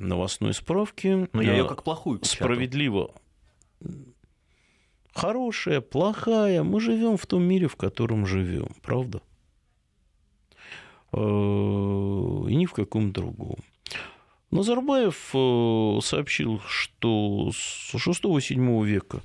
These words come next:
Speaker 1: на территории Казахстана писали на древнетюркской рунической письменности, это правда. С десятого по двадцатый век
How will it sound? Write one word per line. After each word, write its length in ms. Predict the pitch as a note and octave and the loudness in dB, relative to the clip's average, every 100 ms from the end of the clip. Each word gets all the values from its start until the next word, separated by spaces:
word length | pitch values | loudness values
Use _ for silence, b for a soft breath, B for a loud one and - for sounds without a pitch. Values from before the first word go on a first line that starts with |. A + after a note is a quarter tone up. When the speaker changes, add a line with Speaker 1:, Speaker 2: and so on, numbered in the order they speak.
| B B B B B | B B B B B
Speaker 1:
на 100 | G#2 | -4
территории 460 | - B2+ B2+ A2+ | 0 -2 0 0
Казахстана 1080 | G2+ G#2 G#2 G#2 - - G2+ F2+ D#2+ D#2 C2+ G2 - _ _ | 0 0 0 -2 -4 -2 0 2 2 0 -2 -6 -14 _ _
писали 840 | - - G#2+ F2+ D2+ D#2+ C2 - F#2 | -4 -2 0 0 -2 -2 -4 -6 -2
на 280 | F#2+ F#2 F2+ | 0 0 0
древнетюркской 920 | F#2+ G#2 F#2+ F#2+ - G2+ - - G2 | -2 -2 0 -2 -2 -4 -6 -4 0
рунической 560 | C#3+ A#3+ D4+ - - | 2 4 2 2 0
письменности, 600 | F3+ F#3+ - F3 D#3+ - A2 | 0 -2 -2 0 0 0 -2
это 180 | - | -2
правда. 640 | - - F3 C#2+ - - C3 B B B B | -4 -2 -2 -4 -6 -10 -10 B B B B
С 100 | G#2 | -2
десятого 540 | B2 F#3+ A#3+ A3 B2+ G#2+ | 0 0 0 0 0 0
по 160 | B2+ | -2
двадцатый 760 | A#2 A2+ D3+ - D#3+ D3 - F#2+ | -2 0 -2 -2 -2 -2 -2 -4
век 380 | F#2 F2+ - | -2 -4 -8